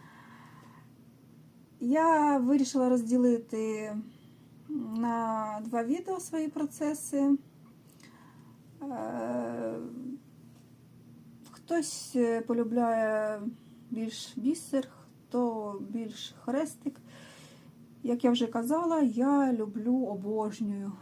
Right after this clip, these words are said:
і те, і інше. Я навіть не знаю, що я люблю більше. Чи хрестики <laughs> ниточками вишивати, чи бісером. Мені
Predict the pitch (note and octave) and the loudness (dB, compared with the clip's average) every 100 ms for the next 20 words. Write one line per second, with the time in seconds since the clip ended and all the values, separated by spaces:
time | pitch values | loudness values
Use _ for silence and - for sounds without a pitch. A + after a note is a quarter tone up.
0 | - D4 A#3+ A#3+ A3+ G#3+ G3+ G3 F#3 G3 | -8 -6 -4 -2 -2 -2 -4 -6 -6 -4
1 | A3 A3+ A3+ G#3 A#3+ A3+ - - - - | -4 -4 -6 -2 -2 -2 -4 -12 -20 -20
2 | - - - B3 B3+ A3+ G#3+ A3 G3+ F#3 | -20 -14 0 4 6 4 -2 -4 -6 -10
3 | - - F#3+ F#3+ F#3 - - - B3 B3 | -10 -6 -2 -2 -4 -8 -20 -2 0 2
4 | D4 D#4+ - - C#4+ D4 - - - - | 2 0 -4 -2 0 0 -2 -14 -20 -20
5 | - - - - - - B3 B3 B3+ - | -20 -20 -20 -18 -4 4 6 6 0 2
6 | B3+ B3+ B3 B3+ - B3 A#3+ B3 B3 B3 | 4 6 6 4 2 0 2 0 2 0
7 | - - - - - B3 B3 A3+ F#3 F#3+ | 0 -16 -20 -8 2 6 6 4 -2 -12
8 | - F#3 F#3+ F3+ - - - - - B3+ | -12 -10 -10 -8 -8 -8 -8 -8 -8 -8
9 | - B3+ A#3+ B3+ C4 A#3 | -6 -2 4 6 6 4